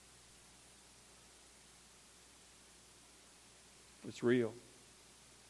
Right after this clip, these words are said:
Have you ever been pulled over for no other reason than the fact you happen to be black in the wrong neighborhood? It's real.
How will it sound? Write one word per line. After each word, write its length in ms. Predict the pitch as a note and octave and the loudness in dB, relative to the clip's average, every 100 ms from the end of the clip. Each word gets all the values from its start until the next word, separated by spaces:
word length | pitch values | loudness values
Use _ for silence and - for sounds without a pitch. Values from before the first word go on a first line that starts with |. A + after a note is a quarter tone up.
| - - - - - | -16 -16 -16 0 12
Have 180 | C3+ B2+ | 12 12
you 100 | C#3+ | 12
ever 160 | D3 | 12
been 200 | C3+ C3+ | 12 12
pulled 340 | B2+ E3 D#3 C#3+ | 12 12 12 12
over 480 | C3+ C#3 C#3 D3+ C#3 - - - - | 12 12 12 12 12 -4 -10 -4 10
for 100 | B2+ | 12
no 220 | B2+ C3+ | 12 12
other 160 | C3+ | 12
reason 340 | C3 C3+ A#2 B2+ | 12 12 12 10
than 80 | A2+ | 10
the 60 | |
fact 480 | - B2 B2+ B2+ - | 12 12 12 12 12
you 100 | A2 | 12
happen 380 | A#2 B2 B2+ A#2 | 12 12 12 10
to 60 | |
be 140 | A2 A2 | 12 12
black 480 | G#2+ A2+ A#2 A#2+ B2+ | 12 12 12 12 12
in 100 | G#2+ | 10
the 80 | |
wrong 460 | G#2 A2 A#2 A#2 A2+ G#2+ | 12 12 12 12 12 10
neighborhood? 560 | A2+ A#2 A#2+ B2 C3+ D#3 - - - - - - - - - - - - - - - - - - - - - - - - - - - - - | 12 12 12 12 12 12 2 -10 -16 -16 -16 -16 -16 -16 -16 -16 -16 -16 -16 -16 -16 -16 -16 -16 -16 -16 -16 -16 -16 -16 -16 -16 -16 -16 -2
It's 220 | B2 G#2 B2+ | 2 8 12
real. 380 | C3 A#2+ F#2+ | 12 12 12